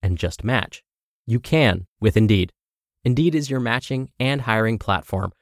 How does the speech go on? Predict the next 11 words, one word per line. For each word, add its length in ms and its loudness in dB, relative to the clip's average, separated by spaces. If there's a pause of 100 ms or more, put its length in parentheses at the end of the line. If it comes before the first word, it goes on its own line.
(160)
with 160 -2
over 200 2
three 420 -2
hundred 420 0
and 120 0
fifty 360 -2
million 540 2 (120)
global 400 2
monthly 420 0
visitors 540 4 (380)
and 360 2